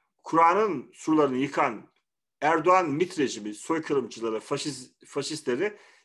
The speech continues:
yerel ve global zındıka ile beraber Kur'an-ı Kerim'e, kutsal kitabımıza, Peygamber Efendimiz'e ve insanların imanlarına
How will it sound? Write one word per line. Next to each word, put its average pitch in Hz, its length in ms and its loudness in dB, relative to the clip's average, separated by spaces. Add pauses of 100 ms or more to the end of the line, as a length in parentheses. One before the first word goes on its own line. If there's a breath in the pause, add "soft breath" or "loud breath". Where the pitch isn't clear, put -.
yerel 180 420 4
ve 127 160 4
global 147 580 4
zındıka 160 440 0
ile 123 200 2
beraber 139 540 2 (260 soft breath)
Kur'an-ı 180 340 2
Kerim'e, 170 540 2 (640)
kutsal 202 420 4
kitabımıza, 110 760 -4 (280)
Peygamber 160 400 4
Efendimiz'e 143 760 0
ve 131 100 -2
insanların 160 680 -2
imanlarına 143 760 0